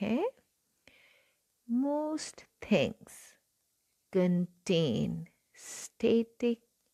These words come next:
electricity. You cannot see it, but you can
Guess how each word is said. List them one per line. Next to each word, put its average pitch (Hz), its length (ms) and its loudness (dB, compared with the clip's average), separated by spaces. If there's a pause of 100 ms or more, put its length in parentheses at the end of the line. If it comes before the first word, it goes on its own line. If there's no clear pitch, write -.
(240)
electricity. 175 1600 0 (1900)
You 202 520 -2 (140)
cannot 160 800 -2 (140)
see - 800 -2 (200)
it, - 500 -16 (1400)
but 196 540 -6 (1160)
you 220 380 2 (120)
can 247 460 0